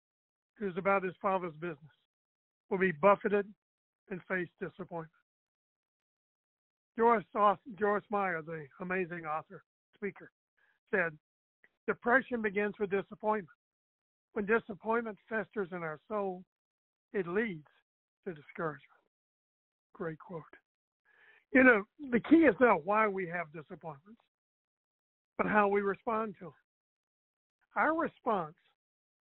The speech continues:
will determine our divine destiny and thwart the enemy's plans for our lives. Robert Kiyosaki, the author of Rich Dad, Poor Dad, said,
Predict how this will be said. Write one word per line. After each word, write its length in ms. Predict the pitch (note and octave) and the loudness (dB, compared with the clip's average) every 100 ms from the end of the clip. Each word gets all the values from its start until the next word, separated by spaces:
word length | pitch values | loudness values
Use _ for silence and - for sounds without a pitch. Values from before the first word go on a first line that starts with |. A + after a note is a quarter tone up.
| _ - | _ -4
will 100 | G#3+ | -4
determine 540 | F#3+ - A#3 A#3 F#3+ | -4 -4 -2 0 0
our 160 | F3+ F#3 | -2 -2
divine 420 | F3+ F3+ F3+ F3 | -2 -4 -4 -6
destiny 580 | E3 F#3+ - G#3+ F#3+ F3 _ _ _ _ _ _ _ _ | -4 -6 -6 -12 -14 -16 _ _ _ _ _ _ _ _
and 100 | F3 - | -20 -2
thwart 300 | A3+ A3 D#3+ - _ _ - | 2 2 0 -10 _ _ 0
the 100 | G3+ | 2
enemy's 260 | F3 F3 - | 2 -2 -4
plans 300 | G3 E3 D3+ | -4 -2 -2
for 100 | F3 | -2
our 140 | D#3+ D3 | -2 -2
lives. 260 | E3+ D#3+ - _ _ _ _ _ _ _ _ _ _ _ _ _ | -8 -10 -18 _ _ _ _ _ _ _ _ _ _ _ _ _
Robert 260 | B3 B3 G#3 | 2 2 2
Kiyosaki, 680 | B3 A3 E3+ G#3+ F#3+ - - _ _ _ _ _ _ _ _ | -2 -2 -2 -2 -2 -4 -18 _ _ _ _ _ _ _ _
the 80 | G3 | -2
author 360 | F3+ F#3+ G#3+ F3+ | -2 -2 -2 -4
of 60 | |
Rich 200 | F3 F3+ - | -4 -8 -8
Dad, 260 | F#3+ E3 - | -8 -8 -8
Poor 220 | F#3+ E3+ | -10 -8
Dad, 240 | D#3+ D3 - | -8 -10 -12
said, 240 | F3+ D#3+ | -12 -12